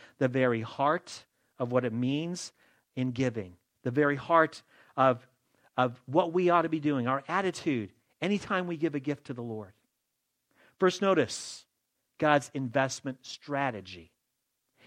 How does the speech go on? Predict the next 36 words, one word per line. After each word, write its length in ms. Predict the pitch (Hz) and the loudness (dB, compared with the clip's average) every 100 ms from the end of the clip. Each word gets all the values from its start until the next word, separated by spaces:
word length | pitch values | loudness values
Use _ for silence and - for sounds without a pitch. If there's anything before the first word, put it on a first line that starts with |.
| - | -2
It 120 | - 175 | 2 6
is 180 | 214 | 4
the 100 | 196 | 6
old 160 | 208 196 | 6 8
adage, 580 | 208 240 156 - - - _ _ _ _ _ _ | 6 4 0 -6 -14 -18 _ _ _ _ _ _
"You 160 | - 175 | -6 2
will 200 | 180 165 | 4 4
reap 280 | 143 175 151 | 2 0 0
what 160 | 139 | -6
you 120 | 131 143 | -6 -12
sow." 260 | - 165 - _ _ _ _ _ - | -12 -14 -18 _ _ _ _ _ 2
Now, 100 | 175 | 6
this 180 | 170 208 | 6 4
is 120 | 220 | 2
truth. 440 | - 277 226 120 - _ _ _ _ _ _ - - | 2 6 6 4 -2 _ _ _ _ _ _ -20 4
This 260 | 175 208 240 | 8 8 8
is 300 | 214 226 208 - | 6 6 2 0
wisdom. 640 | 233 294 226 185 113 82 _ _ _ _ _ _ _ - - _ - | 4 4 4 0 0 -4 _ _ _ _ _ _ _ -20 -20 _ -2
Because 320 | 185 226 190 | 4 6 6
regardless 520 | 185 226 254 285 - | 4 8 10 10 8
of 80 | 220 | 4
the 160 | 208 | 4
issue 280 | 196 190 175 | 4 4 2
at 100 | 143 | 2
hand, 500 | 139 233 131 107 135 - _ _ _ - | 0 0 0 -2 -6 -10 _ _ _ -4
we 280 | 165 240 | 6 8
will 320 | 262 262 262 220 | 8 10 8 6
reap 340 | 247 233 - | 2 0 -2
what 320 | 170 202 202 | 0 0 0
we 220 | 185 208 | -2 -4
sow. 540 | 190 - 214 185 117 90 _ _ _ _ _ _ _ _ _ _ _ _ - - | -4 -4 -4 -2 -4 -8 _ _ _ _ _ _ _ _ _ _ _ _ -6 0
The 80 | |
more 220 | 190 196 185 | 4 6 4
time 280 | 208 185 | 6 4
and 80 | 170 | 4
energy 460 | 165 175 170 156 | 0 2 4 4